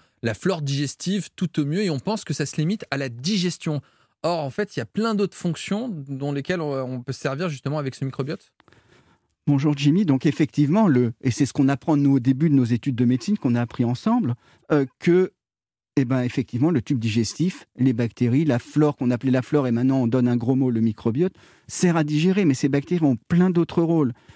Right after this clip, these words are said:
Speaker 2: Ces bactéries vont avoir un rôle majeur dans notre immunité, ces bactéries vont jouer un rôle sur la, la porosité, la perméabilité de notre intestin, sur notre mucus,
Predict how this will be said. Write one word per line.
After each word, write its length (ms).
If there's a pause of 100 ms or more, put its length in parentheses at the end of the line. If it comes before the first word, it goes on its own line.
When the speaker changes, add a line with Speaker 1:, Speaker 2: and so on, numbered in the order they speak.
(120)
Speaker 2:
Ces 220
bactéries 460
vont 140
avoir 220
un 100
rôle 220
majeur 440
dans 120
notre 240
immunité, 640 (340)
ces 180
bactéries 420
vont 180
jouer 240
un 100
rôle 320
sur 260
la, 200 (320)
la 120
porosité, 720
la 140
perméabilité 720
de 40
notre 220
intestin, 500
sur 240
notre 280
mucus, 520